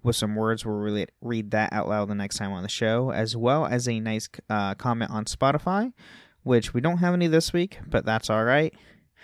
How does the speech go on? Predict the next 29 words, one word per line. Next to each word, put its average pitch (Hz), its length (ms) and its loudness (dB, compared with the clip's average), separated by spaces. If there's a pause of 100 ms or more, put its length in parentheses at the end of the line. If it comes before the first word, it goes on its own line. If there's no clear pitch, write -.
(420)
Uh, 120 480 4
and 131 140 2
then 131 80 4
you 131 80 2
can 147 120 2
also 156 440 4
find 139 260 4
us 120 160 0
on 123 60 0
a 117 80 0
few 123 120 0
different 110 300 0
Discord 110 400 0
servers, 110 480 2
the 98 160 2
Robots 95 380 -2
Radio 104 260 0
Discord 107 640 0
and 101 220 -2
the 98 140 -4
Ben 98 180 -2
and 107 100 -4
Friends 101 300 -4
Podcasting 131 560 -2
Discord, 131 560 0 (340)
both 120 460 4
in 117 240 0
the 110 320 0
description, 110 880 0